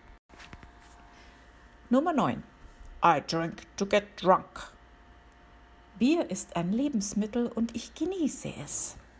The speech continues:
Naja, also manchmal ist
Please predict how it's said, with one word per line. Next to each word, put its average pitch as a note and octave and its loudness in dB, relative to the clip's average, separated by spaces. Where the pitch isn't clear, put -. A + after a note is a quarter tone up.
Naja, C4+ 2
also G3 4
manchmal C#4+ 2
ist - 0